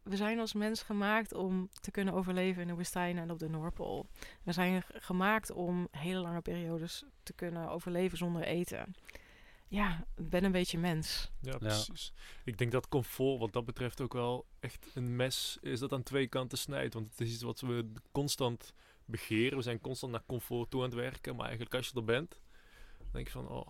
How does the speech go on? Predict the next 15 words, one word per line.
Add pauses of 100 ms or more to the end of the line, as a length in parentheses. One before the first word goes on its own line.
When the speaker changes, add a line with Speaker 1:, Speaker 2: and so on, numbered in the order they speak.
(140)
Speaker 2:
ik
heb
wel
weer
zin
in
een
nieuwe (260)
uitdaging
of
weer
zin
in
een
nieuwe,